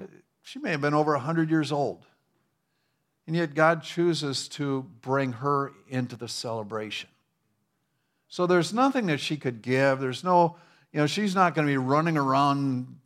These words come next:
you know, i-, i-, making noise to everyone and telling, no. But she had been worshiper all of her life,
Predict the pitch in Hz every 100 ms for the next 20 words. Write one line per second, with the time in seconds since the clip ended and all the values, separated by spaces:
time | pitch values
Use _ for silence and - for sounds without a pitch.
0 | 104 127 117 - - _ _ _ _ _
1 | _ _ 180 139 135 131 127 131 135 143
2 | 135 143 127 120 120 127 _ _ 139 135
3 | 139 139 139 135 - 135 135 135 131 131
4 | 131 131 135 131 131 147 156 180 233 165
5 | - _ _ _ - 147 131 - 175 151
6 | 143 135 160 190 - 214 214 202 190 -
7 | 139 180 190 190 151 143 139 127